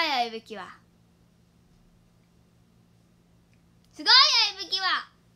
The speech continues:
アレンジうまいじゃん。そう、いぶきめっちゃアレンジうまいんだよね、コウメ太郎さんのやつは。特技、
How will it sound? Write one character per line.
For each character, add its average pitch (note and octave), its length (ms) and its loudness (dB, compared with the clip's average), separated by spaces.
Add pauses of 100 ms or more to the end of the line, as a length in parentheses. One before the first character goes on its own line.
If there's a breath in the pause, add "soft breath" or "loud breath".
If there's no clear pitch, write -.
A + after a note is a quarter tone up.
(1160 loud breath)
ア C4 60 -16
レ D4 120 -10
ン C#4+ 100 -10
ジ B3 60 -12
う A#3+ 40 -10
ま A#3 120 -8
い A3+ 80 -14
じ G#3+ 60 -14
ゃ - 20 -14
ん。 A3+ 40 -14
そ C4 140 -12
う、 A#3 40 -10
い - 20 -12
ぶ A3 100 -14
き G#3+ 60 -12
め G#3+ 140 -10
っ - 20 -20
ち C4+ 120 -12
ゃ C#4 40 -6
ア D#4+ 80 -6
レ F#4 100 -10
ン F#4 80 -14
ジ D4 60 -14
う B3+ 40 -12
ま A#3 140 -8
い A3 40 -12
ん G#3+ 40 -12
だ G#3 80 -14
よ G3+ 100 -18
ね、 G3+ 160 -20
コ A#3 140 -16
ウ G#3 60 -16
メ G#3 100 -14
太 G#3 160 -18
郎 F#3+ 180 -20
さ G3 160 -20
ん F#3+ 120 -20
の G3+ 40 -20
や A3 140 -20
つ - 140 -20
は。 - 120 -20 (2000)
特 - 260 -20
技、 A3 300 -16